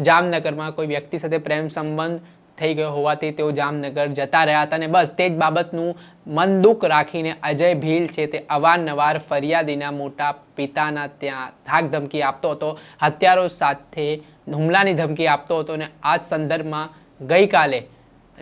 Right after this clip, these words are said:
જે ભાવનગર શહેરના, ગઈકાલે ભાવનગર જિલ્લાના મહોબા તાલુકાના બંદર ગામ વિસ્તારમાં જે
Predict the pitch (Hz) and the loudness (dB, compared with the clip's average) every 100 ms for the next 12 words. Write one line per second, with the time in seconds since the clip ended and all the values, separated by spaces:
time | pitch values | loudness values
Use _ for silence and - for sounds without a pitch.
0 | 135 151 156 156 - _ _ _ _ 127 | -4 0 -2 -4 -16 _ _ _ _ -4
1 | 135 156 175 180 196 185 - 156 156 160 | 0 2 2 4 4 2 -2 -2 -2 -4
2 | 156 151 156 - - - _ _ _ _ | -6 -6 -8 -12 -20 -20 _ _ _ _
3 | _ - - - 147 208 214 180 139 120 | _ -18 -18 -2 6 6 6 4 2 4
4 | 156 175 208 226 185 185 190 180 170 170 | 4 6 6 6 6 4 4 4 0 0
5 | 160 165 165 180 180 151 156 165 156 151 | -2 0 4 4 4 2 2 -2 -2 -2
6 | 151 160 165 - _ _ _ - 160 196 | -2 -6 -8 -18 _ _ _ 0 2 4
7 | 196 240 185 180 185 156 147 - 156 151 | 6 6 6 4 2 -2 -6 -2 0 0
8 | 147 147 147 - _ _ _ 131 | -2 -6 -8 -12 _ _ _ -4